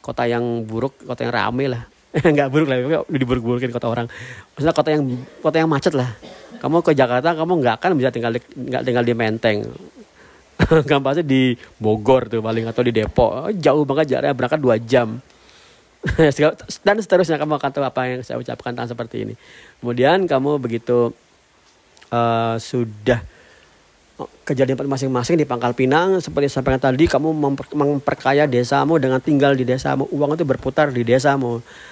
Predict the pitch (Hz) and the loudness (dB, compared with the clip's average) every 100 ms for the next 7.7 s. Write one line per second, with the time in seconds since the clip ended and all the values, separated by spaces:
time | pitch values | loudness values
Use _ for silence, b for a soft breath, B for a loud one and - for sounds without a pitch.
0 | B 180 196 208 247 220 240 220 226 170 | B 2 4 4 2 0 0 0 0 -2
1 | 127 117 127 131 123 123 123 110 110 113 | -2 -4 -6 -8 -8 -6 -6 -4 -2 -2
2 | 123 123 359 285 - - - _ - b | 0 2 2 2 0 -2 -10 _ -20 b
3 | b _ 110 175 202 127 127 120 120 - | b _ 0 2 4 4 4 4 2 -2
4 | - 139 113 127 120 - 135 127 120 120 | -4 -2 0 0 -2 0 2 2 2 4
5 | 175 - - 269 185 202 - 247 - 214 | 2 4 2 2 2 0 0 -4 -2 -4
6 | 220 202 208 254 233 240 - - - - | -2 -2 -2 -2 -2 -2 -8 -20 -20 -20
7 | - 196 - - 226 220 | -4 -4 -4 -2 2 2